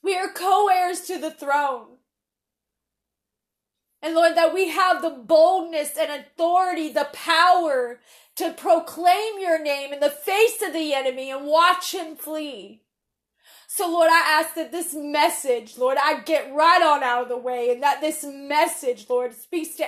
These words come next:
every heart and soul that is listening.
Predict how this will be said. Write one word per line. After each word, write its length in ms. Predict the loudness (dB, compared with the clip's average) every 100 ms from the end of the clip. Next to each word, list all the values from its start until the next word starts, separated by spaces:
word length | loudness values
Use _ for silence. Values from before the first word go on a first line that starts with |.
| -6
every 600 | -2 -2 -2 -8 -12 -16 -20 -20 -14
heart 400 | 0 4 4 2
and 200 | -6 -14
soul 460 | -6 -2 0 0
that 140 | -2 -4
is 200 | -6 -6
listening. 600 | -6 -6 -12 -20 -20